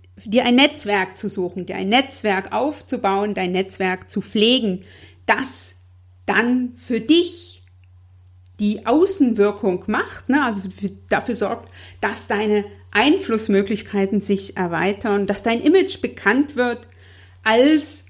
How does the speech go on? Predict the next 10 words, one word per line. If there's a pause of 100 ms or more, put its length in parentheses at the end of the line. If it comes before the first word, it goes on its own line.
(260)
dass
du
dich (1160)
auf
das
Perfekt-,
Perfektionieren (360)
deiner
Leistung (120)
konzentrierst.